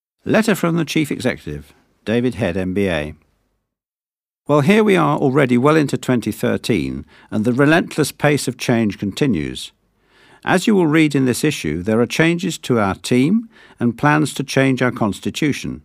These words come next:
There is news on research progress in various fields and more fundraising activity. There is a new short story competition and some exciting challenges which we hope you will take on.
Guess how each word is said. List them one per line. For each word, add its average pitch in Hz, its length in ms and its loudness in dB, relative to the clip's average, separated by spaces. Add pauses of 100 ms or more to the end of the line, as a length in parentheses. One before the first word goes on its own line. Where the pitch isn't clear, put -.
(720)
There 101 100 0
is 104 160 2
news 143 380 6
on 107 140 2
research 104 420 -2
progress 110 400 0
in 107 100 0
various 117 400 2
fields 127 580 0 (300)
and 143 160 2
more 160 220 4
fundraising 113 600 2
activity. 90 680 -6 (800)
There 117 120 2
is 113 140 2
a 120 60 2
new 156 260 4
short 156 320 -2
story 170 340 0
competition 135 640 -2
and 139 220 0
some 131 160 0
exciting 143 580 0
challenges 104 540 0
which - 160 -10
we 120 120 -2
hope 101 340 -4
you 98 100 -2
will 98 100 -4
take 87 320 -4
on. 80 300 -2